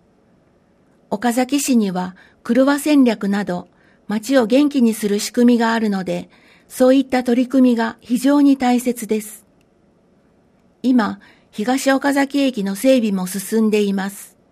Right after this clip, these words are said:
駅前が変われば、当然バスの利用者も増えると思います。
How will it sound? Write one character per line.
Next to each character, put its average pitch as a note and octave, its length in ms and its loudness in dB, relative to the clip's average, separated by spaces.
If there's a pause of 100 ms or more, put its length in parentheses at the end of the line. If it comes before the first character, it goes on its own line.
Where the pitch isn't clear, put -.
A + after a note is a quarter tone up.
(1080)
駅 A#3+ 220 0
前 B3+ 220 4
が B3+ 120 2
変 B3+ 140 -2
わ B3+ 120 2
れ B3+ 120 2
ば、 F#3+ 240 -6 (320)
当 D4 200 0
然 C#4+ 340 0 (120)
バ C#4 180 0
ス G#3+ 120 -8
の G#3 140 0
利 G#3+ 100 -2
用 C#4+ 160 4
者 B3+ 140 -2
も F#3 140 -4
増 G3 140 -4
え C4 120 4
る C4+ 100 0
と G#3+ 120 -2
思 F#3 180 -6
い F3 100 -8
ま E3+ 160 -8
す。 - 260 -18